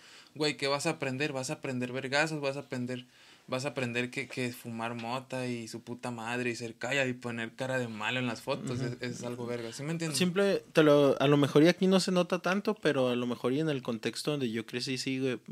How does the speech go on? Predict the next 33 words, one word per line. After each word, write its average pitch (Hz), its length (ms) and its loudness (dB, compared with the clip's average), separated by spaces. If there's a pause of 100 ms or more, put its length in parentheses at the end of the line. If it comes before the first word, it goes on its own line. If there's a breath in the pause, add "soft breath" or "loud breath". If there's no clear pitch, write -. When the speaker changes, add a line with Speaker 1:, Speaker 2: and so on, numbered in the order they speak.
Speaker 2:
pero 113 380 0 (340 soft breath)
pues 131 160 0
yo 123 120 2
tuve 139 240 2
a 135 100 4
lo 123 120 -2
mejor 117 320 -4
la 123 120 0
suerte 127 280 -4
de 131 40 -2
tener 117 240 -4
un 113 100 -6
papá 127 300 -4
que 127 100 -10
me 120 100 -6
explicó 117 400 -8
desde 123 180 -4
muy 113 200 -6
niño 131 360 -6 (560 loud breath)
que, 113 720 2 (880 soft breath)
que 123 240 4
eso 120 160 -2
estaba 123 460 2
mal, 131 340 0
¿no? 175 240 -2 (220)
Speaker 1:
Ajá. 123 180 -6
Speaker 2:
Pero, 123 640 6
pues, 120 460 -4 (100)
bueno, 123 560 -4
la 117 160 0
gente 117 240 -4
me 139 140 -2
conoce, 135 640 -2